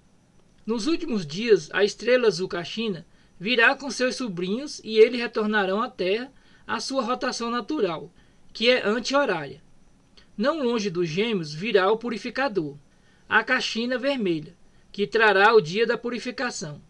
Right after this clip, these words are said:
Neste dia, a Terra, suas criaturas e toda a vida, como a conhecemos, irão mudar para sempre." Então, pessoal, talvez aqui eles se referem às mudanças dos polos magnéticos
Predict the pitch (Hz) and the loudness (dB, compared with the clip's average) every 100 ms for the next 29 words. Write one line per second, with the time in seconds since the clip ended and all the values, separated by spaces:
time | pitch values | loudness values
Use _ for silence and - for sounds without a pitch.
0 | _ _ _ _ _ _ - 220 320 - | _ _ _ _ _ _ -6 0 0 -2
1 | 247 147 214 214 151 - _ 185 208 - | -6 -6 2 2 2 -8 _ -2 -2 0
2 | 185 226 262 - _ _ - - 294 - | 2 2 -2 -10 _ _ -12 -4 -2 -2
3 | 254 254 220 208 190 180 165 196 254 285 | 0 0 0 0 2 2 -2 -2 0 2
4 | 254 175 233 165 151 202 190 175 190 160 | 2 0 -4 -4 -2 -2 -2 -4 -6 -6
5 | 160 226 214 160 - 226 226 240 196 208 | -6 -2 -2 -4 -4 2 2 2 0 0
6 | 202 240 285 - 165 156 - - _ _ | 0 -2 -2 -6 -12 -12 -20 -20 _ _
7 | _ _ _ _ _ _ _ _ _ _ | _ _ _ _ _ _ _ _ _ _
8 | _ _ _ _ _ 254 262 262 - 180 | _ _ _ _ _ -10 2 2 4 0
9 | - 160 156 247 262 175 226 254 226 214 | 0 -6 -4 0 2 8 6 6 -4 -4
10 | 226 196 220 226 - 214 214 - 175 196 | 8 10 10 8 -2 2 0 0 0 2
11 | 180 180 190 233 185 196 214 220 214 - | 0 -4 -4 -4 -2 -2 -2 -4 -6 -2
12 | 208 202 196 220 226 233 175 190 - 269 | 2 4 4 0 -2 -4 -4 -4 -6 -14
13 | - | -16